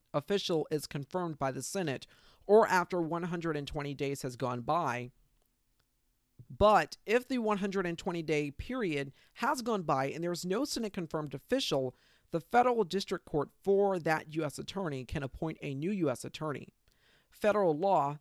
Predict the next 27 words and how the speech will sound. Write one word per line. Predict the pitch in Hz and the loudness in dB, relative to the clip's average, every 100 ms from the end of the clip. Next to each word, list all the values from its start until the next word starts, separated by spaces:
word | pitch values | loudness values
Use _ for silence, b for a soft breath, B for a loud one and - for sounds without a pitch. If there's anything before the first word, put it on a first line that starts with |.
| _ | _
states | - - 156 175 - | -12 -4 0 0 -2
that | - 156 | -2 -2
a | 151 | -2
court-appointed | - 196 202 165 - 175 165 151 | -4 -2 -2 -4 -6 -4 -4 -4
U | 147 | -4
S | 139 | -4
attorney | 143 - 180 170 170 _ _ _ _ _ | -8 -6 -4 -4 -8 _ _ _ _ _
can | - 208 220 247 247 | -8 -2 -2 -2 -6
serve | - - 208 143 131 127 - | -8 -2 0 0 -2 -8 -14
until | 151 165 165 | -12 -6 -4
the | 151 | -2
vacancy | 135 131 127 - 131 120 - | -4 -4 -8 -10 -10 -10 -10
is | 120 - - - | -12 -10 -12 -4
filled. | 151 113 - _ _ _ _ _ _ - - - | -2 -2 -10 _ _ _ _ _ _ -20 -20 -14
End | 175 185 | -8 -8
quote. | - - _ - _ _ _ _ _ _ _ _ - - - | -6 -10 _ -20 _ _ _ _ _ _ _ _ -20 -20 -10
Sorry. | 135 90 _ _ _ _ _ _ _ _ | -10 -10 _ _ _ _ _ _ _ _
Yes, | 170 139 - - | -8 -8 -8 -14
so | - 202 170 147 | -2 4 4 6
they | 170 202 | 4 4
can | - 208 196 | 2 2 2
serve | - 190 156 139 - | 2 4 4 4 -2
until | 156 143 170 | -4 0 0
the | 143 | 2
vacancy | 143 - 127 135 | 0 -2 -4 -4
is | 131 | -4
filled. | 135 127 | -2 -2